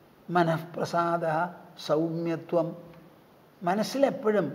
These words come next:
പ്രസന്നത വെച്ചുകൊണ്ടിരിക്കണം. മുഖം കയറ്റിപ്പിടിച്ചിരിക്കുക, ആരെങ്കിലും എന്തെങ്കിലും പറഞ്ഞാൽ അവൻ എന്നെ പറഞ്ഞില്ലേ, ഉം. അവൻ തന്നെ വന്ന് ചോദിക്കുന്ന വരെ മുഖം കയറ്റിപ്പിടിക്കുക. ഈ സമ്പ്രദായം ശരിയല്ല.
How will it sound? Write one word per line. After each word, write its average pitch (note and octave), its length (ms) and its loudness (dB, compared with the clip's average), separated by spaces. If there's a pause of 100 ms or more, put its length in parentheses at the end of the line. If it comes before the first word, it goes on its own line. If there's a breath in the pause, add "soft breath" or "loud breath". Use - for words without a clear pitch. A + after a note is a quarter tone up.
പ്രസന്നത G3+ 500 -2
വെച്ചുകൊണ്ടിരിക്കണം. D3+ 720 -4 (1300)
മുഖം A3+ 260 2
കയറ്റിപ്പിടിച്ചിരിക്കുക, E3+ 880 0 (1900)
ആരെങ്കിലും E3+ 480 0
എന്തെങ്കിലും D#3+ 440 -2
പറഞ്ഞാൽ D#3+ 340 0
അവൻ D#3 180 4
എന്നെ D#3+ 180 -2
പറഞ്ഞില്ലേ, D#3+ 520 2 (160)
ഉം. D3 240 -8 (680 loud breath)
അവൻ F#3+ 240 4
തന്നെ A3 460 2
വന്ന് F#3+ 260 2
ചോദിക്കുന്ന F3 600 2
വരെ E3 180 2
മുഖം D3+ 300 2
കയറ്റിപ്പിടിക്കുക. C3+ 580 -2 (320)
ഈ G3 120 -4
സമ്പ്രദായം D#3+ 640 -2
ശരിയല്ല. C#3+ 400 -8